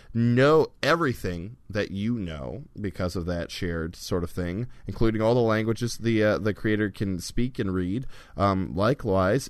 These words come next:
everything the construct senses is known to its master, even over great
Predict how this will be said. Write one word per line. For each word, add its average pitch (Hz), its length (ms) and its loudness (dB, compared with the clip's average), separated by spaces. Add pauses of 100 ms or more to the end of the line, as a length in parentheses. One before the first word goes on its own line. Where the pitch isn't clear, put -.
everything 135 380 2
the 113 80 -2
construct 135 480 -2
senses 185 600 0
is 104 160 -6
known 127 300 2
to 113 120 0
its 98 140 -4
master, 113 540 0 (320)
even 123 260 4
over 110 200 4
great 104 340 0